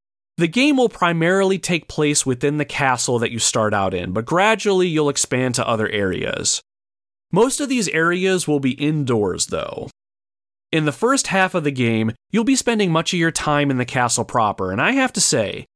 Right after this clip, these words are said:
the sheer detail that the developers put into the castle and the rooms themselves is just magnificent.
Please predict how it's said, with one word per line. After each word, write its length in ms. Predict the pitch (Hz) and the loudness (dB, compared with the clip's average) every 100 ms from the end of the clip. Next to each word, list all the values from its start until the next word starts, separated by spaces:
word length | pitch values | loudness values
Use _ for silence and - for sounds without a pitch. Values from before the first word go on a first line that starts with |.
| - | -4
the 100 | 120 | -2
sheer 380 | - - 233 247 | 0 2 2 0
detail 640 | 196 202 - 170 147 117 | 0 0 0 0 2 2
that 140 | 117 | 0
the 60 | 113 | -2
developers 600 | 110 107 143 165 170 156 | -4 0 0 0 -2 -4
put 220 | - 139 | -2 -2
into 180 | 143 147 | 0 -2
the 100 | 113 | -6
castle 580 | - 120 127 - 160 160 | -2 0 0 0 -2 -2
and 140 | 120 | 0
the 80 | 110 | -2
rooms 320 | 104 139 160 | 0 -2 -2
themselves 720 | 143 107 - 127 143 151 147 | -4 -2 0 2 2 0 -4
is 240 | - 113 107 | -4 -2 -2
just 520 | - - 147 143 - | -4 -2 0 -2 -4
magnificent. 1160 | 107 120 127 113 - 101 98 92 - - - | -4 0 0 0 -4 -6 -4 -4 -6 -6 -12